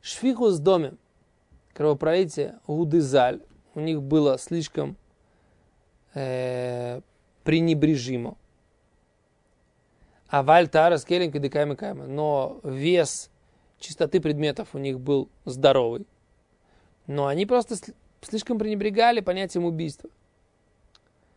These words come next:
Это, кстати, идёт к, как бы, беканеха, то есть это идёт хорошо с этим объяснением, что в Иерушалайме стало слишком легко стали относиться к,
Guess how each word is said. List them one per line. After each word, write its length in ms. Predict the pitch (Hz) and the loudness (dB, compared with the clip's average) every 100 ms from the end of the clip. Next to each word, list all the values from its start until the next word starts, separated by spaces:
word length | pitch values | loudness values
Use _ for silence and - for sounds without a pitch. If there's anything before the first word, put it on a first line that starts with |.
| _ - | _ -20
Это, 80 | - | -16
кстати, 300 | - 143 147 | -8 -8 -6
идёт 340 | 143 165 165 - | 0 2 2 -4
к, 440 | - 143 131 135 | -6 -4 -2 -6
как 160 | - - | -10 -12
бы, 220 | - - | -12 -14
беканеха, 920 | 196 156 147 - 135 147 147 143 175 | -12 -4 -4 -4 -8 -6 -6 -4 -4
то 100 | 165 | -4
есть 180 | 135 - | -8 -14
это 120 | - | -12
идёт 280 | 143 160 156 - - - - - | -6 -4 -4 -8 -12 -12 -14 -10
хорошо 300 | 160 135 143 | -8 -8 -12
с 80 | 139 | -14
этим 200 | 147 147 | -12 -12
объяснением, 440 | 151 220 208 160 | -8 -6 -6 -6
что 220 | - 151 - _ _ _ - _ _ _ | -8 -8 -10 _ _ _ -20 _ _ _
в 40 | 156 | -2
Иерушалайме 680 | 156 147 160 185 285 247 | 0 0 0 0 0 -2
стало 580 | 180 - 196 208 196 - - _ _ _ _ - - | -2 0 0 2 0 -2 -12 _ _ _ _ -20 -18
слишком 680 | - - 196 196 - 180 165 - | -12 -6 -4 -4 -2 -2 -4 -8
легко 400 | 170 156 - 214 | -6 -6 0 0
стали 220 | 180 175 | 0 -2
относиться 580 | 160 156 143 175 - 156 - | -2 -4 -10 -10 -8 -10 -10
к, 800 | - 160 143 135 208 - - - | -10 -4 -4 -4 -8 -12 -14 -16